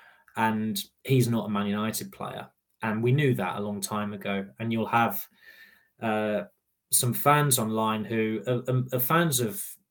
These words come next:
strangely, of, of, of Van der Beek rather than United. And you,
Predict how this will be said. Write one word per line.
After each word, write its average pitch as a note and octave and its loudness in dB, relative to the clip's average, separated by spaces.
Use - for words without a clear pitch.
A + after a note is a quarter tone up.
strangely, B2 2
of, G2 -6
of, A2+ -10
of - -6
Van G#2+ -2
der G2 -8
Beek A2 -4
rather G2+ -4
than G#2 -6
United. G2+ -6
And G2 -2
you, B2+ 2